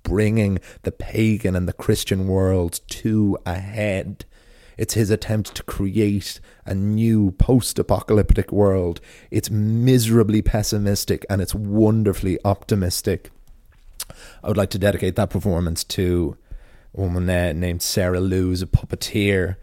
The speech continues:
I was hanging out with, uh, a few months ago, and I read her that poem on the beer one night, which is not something I would like to be in too much of the habit of. You know, I'm probably had a few if I'm reading you poetry at night. Um, but she didn't know it, and I wanted to read it to her.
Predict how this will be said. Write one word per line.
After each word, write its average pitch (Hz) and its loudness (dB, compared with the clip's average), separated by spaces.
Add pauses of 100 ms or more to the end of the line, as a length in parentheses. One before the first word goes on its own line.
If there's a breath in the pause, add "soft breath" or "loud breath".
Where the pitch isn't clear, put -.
(160 soft breath)
I - -8
was 87 -6
hanging 90 -2
out 87 -2
with, 87 -4
uh, 85 -4
a - -8
few 90 -2
months 90 -2
ago, 87 -2 (340 soft breath)
and 92 -4
I 92 2
read 90 2
her 92 0
that 87 -2
poem 90 -2
on 90 -2
the 92 -6
beer 87 0
one 90 -2
night, 85 -4 (400 soft breath)
which 110 -2
is 127 0
not 143 4
something 110 2
I 90 0
would 92 -4
like 101 0
to - -10
be 95 0
in 92 0
too - 2
much 117 2
of 92 -2
the 90 -2
habit 87 0
of. 85 -2
You 107 -2
know, 107 2
I'm 98 -2 (100)
probably 98 4
had 95 0
a 90 -2
few 82 -2
if - -4
I'm 92 0
reading 87 0
you 82 -2
poetry 87 0
at 82 -8
night. 87 -4 (600 loud breath)
Um, 92 -2 (100)
but 113 2
she - 0
didn't 120 2
know 127 6
it, - -4
and 101 0
I - 2
wanted 95 0
to 90 0
read 92 2
it 87 -6
to 92 0
her. 92 0